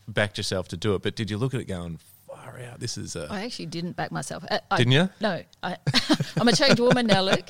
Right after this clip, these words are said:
Speaker 1: <laughs> Yeah,
Speaker 2: Um,
Speaker 1: of course.
Speaker 2: beforehand, I had absolutely no belief in myself.
Speaker 1: Yeah.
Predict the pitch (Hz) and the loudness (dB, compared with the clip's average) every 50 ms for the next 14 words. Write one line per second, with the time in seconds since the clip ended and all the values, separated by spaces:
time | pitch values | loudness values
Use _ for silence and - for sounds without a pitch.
0 | - - - - - - 131 175 226 220 220 214 208 208 202 - - - 208 214 | -2 -2 -2 0 2 6 6 8 6 6 4 4 0 -2 -4 -8 -6 -2 -2 -2
1 | 220 - 233 233 226 214 196 190 185 180 185 180 190 190 180 175 175 180 175 - | 2 4 6 6 6 6 6 4 4 2 2 0 0 0 -2 -2 -2 -2 -4 -4
2 | - 180 175 - 175 185 175 175 175 175 170 165 - _ _ _ - - 185 190 | -6 -4 -4 -2 0 0 0 0 -2 -2 -4 -6 -8 _ _ _ -6 -4 -2 0
3 | 196 196 190 165 156 156 156 160 - 151 151 151 151 160 - 156 160 110 98 92 | 0 0 0 0 -2 -2 -2 -4 -4 -4 -4 -4 -4 -4 -2 2 4 6 6 6
4 | 82 71 73 | 6 4 0